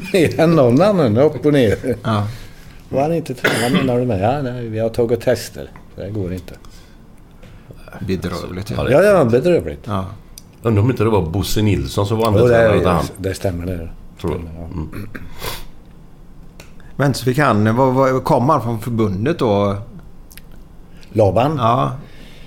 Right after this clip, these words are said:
Speaker 2: Eftersom
Speaker 1: Laban
Speaker 2: han
Speaker 1: hade ju Öster, vet du.
Speaker 2: Ja, jo, det vet jag.
Speaker 1: Och han vann ju ligan med dem,
Speaker 2: Ja.
Speaker 1: eh, första gången jag kom till Göteborg tror jag han vann ligan med Öster.
Speaker 2: Ja, okej.
Speaker 1: Sen fi-, blev han förbundskapten då.
Speaker 2: Mm.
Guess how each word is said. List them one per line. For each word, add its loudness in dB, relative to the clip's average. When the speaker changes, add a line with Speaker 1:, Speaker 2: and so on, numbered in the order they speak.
Speaker 2:
Eftersom 2
Speaker 1:
Laban 6
Speaker 2:
han 4
Speaker 1:
hade 4
ju 6
Öster, 2
vet 4
du. -8
Speaker 2:
Ja, 2
jo, 0
det 0
vet -2
jag. -6
Speaker 1:
Och 0
han 0
vann 2
ju 0
ligan 2
med 2
dem, -2
Speaker 2:
Ja. -2
Speaker 1:
eh, -4
första -6
gången -4
jag -4
kom -8
till -6
Göteborg -4
tror -2
jag 0
han 0
vann -2
ligan -6
med -10
Öster. -14
Speaker 2:
Ja, -4
okej. -8
Speaker 1:
Sen -2
fi-, -6
blev -4
han -8
förbundskapten -8
då. -10
Speaker 2:
Mm. -2